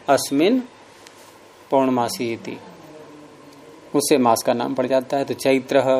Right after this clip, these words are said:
वैशाखः, ज्येष्ठः, आषाढ़, आषाढ़ः, श्रावणः, भाद्रपदः, आश्विनः, कार्तिकः, मार्गशीर्षः, ये मृगशीर्ष, मार्गशीर्षः,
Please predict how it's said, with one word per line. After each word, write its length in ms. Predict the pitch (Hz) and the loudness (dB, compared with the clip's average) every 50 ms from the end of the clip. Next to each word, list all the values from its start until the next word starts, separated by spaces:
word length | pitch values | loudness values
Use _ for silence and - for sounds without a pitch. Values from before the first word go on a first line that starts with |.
| 131 127 135 143 143 | -2 -4 -8 -6 -2
वैशाखः, 800 | 131 131 131 127 - 123 123 120 - - 131 120 131 131 127 | -2 0 0 2 4 4 4 4 2 -2 -4 -2 -2 -4 -4
ज्येष्ठः, 680 | 117 117 127 131 123 - - 135 131 123 131 127 135 131 | -2 0 0 0 0 -2 -4 -6 -4 -2 -4 -4 -2 -4
आषाढ़, 360 | 120 - - 127 127 127 120 - - - | -4 -2 0 2 2 2 0 -2 0 0
आषाढ़ः, 720 | 135 127 123 - 127 123 123 - 120 135 131 127 135 - - - - - - - - - - - - - - - - - | 2 2 2 2 0 0 0 0 -2 -4 -4 -4 -6 -8 -10 -14 -20 -20 -20 -20 -20 -20 -20 -20 -20 -20 -20 -20 -20 -18
श्रावणः, 560 | - - 135 123 120 123 127 131 123 131 131 | -2 2 4 6 6 6 4 2 2 0 -2
भाद्रपदः, 840 | 123 110 113 123 120 120 131 123 131 127 123 131 123 123 127 123 - | 0 2 2 2 2 2 0 0 0 2 2 2 0 0 -2 -4 0
आश्विनः, 640 | 131 127 127 - - - 127 127 127 123 131 131 131 | 2 2 2 0 -2 -4 -2 -2 -2 -2 -4 -6 -4
कार्तिकः, 680 | 120 - 123 123 120 - 131 127 - 131 123 131 131 131 | 2 4 4 4 4 2 -2 -2 -2 -2 -2 -2 -2 -4
मार्गशीर्षः, 960 | 123 123 123 123 123 123 123 - - 127 123 123 - - 131 123 131 131 131 131 123 | 0 2 2 2 2 0 -2 -2 -2 -2 -2 -2 -2 -4 -4 -4 -4 -6 -8 -8 -6
ये 120 | 127 127 | -4 0
मृगशीर्ष, 680 | 127 131 147 151 156 147 - - 147 151 131 123 - 123 | 2 2 4 4 2 2 2 0 0 0 0 -2 -4 -6
मार्गशीर्षः, 960 | 113 113 117 120 123 123 123 123 - - 131 127 123 - 135 127 131 127 127 | -6 -4 -2 0 0 2 0 -2 -2 -2 -2 -2 -2 -2 -4 -4 -4 -4 -8